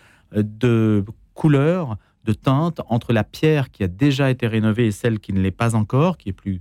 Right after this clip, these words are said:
grisâtre. Et donc bientôt la flèche commencera à s'élever sur le ciel parisien, dans le ciel parisien, ou sur le ciel parisien, car l'échafaudage va monter,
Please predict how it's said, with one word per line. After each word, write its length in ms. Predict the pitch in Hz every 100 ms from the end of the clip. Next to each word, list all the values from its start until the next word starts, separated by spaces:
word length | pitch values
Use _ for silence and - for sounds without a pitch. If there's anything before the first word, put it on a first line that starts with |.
| -
grisâtre. 680 | 95 117 107 123 190 - 92 - - _ _ -
Et 60 | 147
donc 220 | 214 160
bientôt 340 | 208 202 202
la 100 | 165
flèche 360 | 135 156 170 -
commencera 520 | 156 135 131 - 160
à 100 | 120
s'élever 400 | 123 - 113 147
sur 140 | 160 117
le 80 | 104
ciel 260 | - 131
parisien, 460 | 127 120 117 156 117
dans 260 | 90 170
le 80 | 160
ciel 280 | 113 - 110
parisien, 520 | 110 98 92 131 175 - - - - _ _ _ -
ou 80 | 92
sur 320 | - - 123
le 80 | 104
ciel 260 | - 110
parisien, 480 | 104 104 107 139 151 -
car 160 | 95
l'échafaudage 640 | 110 113 120 123 131 135 110
va 140 | 110
monter, 440 | 113 120 - 160